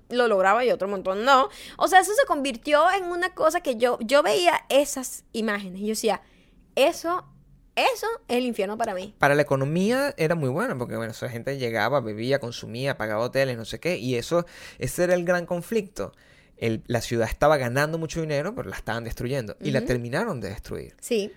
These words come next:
Speaker 2: El negocio se hizo gigantesco, la terminaron de destruir. El, véanlo, nosotros lo vimos
Speaker 1: Está
Speaker 2: en,
Speaker 1: superinteresante.
Speaker 2: en Hulu.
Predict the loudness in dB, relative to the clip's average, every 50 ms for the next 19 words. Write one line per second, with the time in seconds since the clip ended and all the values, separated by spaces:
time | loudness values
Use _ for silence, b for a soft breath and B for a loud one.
0 | _ -8 -6 -4 -4 -4 -4 -4 -6 -4 -6 -6 -4 -4 -4 -4 -4 -4 -6 -4
1 | -4 -4 -6 -6 -4 -2 -4 -4 -2 -4 -6 -4 -2 -4 -4 -2 -4 -6 -6 -8
2 | -8 -4 -2 -2 -2 -2 -2 -2 0 2 2 0 0 -2 B B B B B B
3 | B B B -4 -2 0 0 0 0 0 0 0 0 0 0 -2 -2 2 6 6
4 | 6 8 6 6 4 2 2 0 -6 -12 -6 -6 -6 -4 -4 -4 -2 0 2 2
5 | 2 2 0 -2 -2 -2 -2 -2 -2 -2 -2 -2 -2 -2 -2 -2 -2 0 0 0
6 | 0 0 -2 -4 -6 -8 -10 -14 -16 -8 2 4 6 8 8 8 6 4 2 0
7 | -4